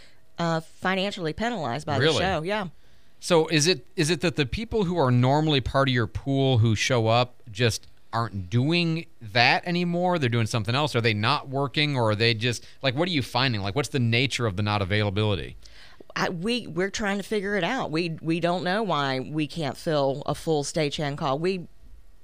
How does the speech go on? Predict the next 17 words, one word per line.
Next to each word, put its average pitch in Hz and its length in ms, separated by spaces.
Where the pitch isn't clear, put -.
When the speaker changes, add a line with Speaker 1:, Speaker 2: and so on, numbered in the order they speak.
Speaker 1:
managed 208 560
barely 165 460
by 170 220
the 156 120
skin 175 220
of 160 80
our 175 100
teeth 139 460
Speaker 2:
Yeah. 113 180
Speaker 1:
to 151 100
get 165 160
Chicago 156 460
filled 135 300
two 156 120
weeks 139 280
ago. - 280
Speaker 2:
Wow. 98 420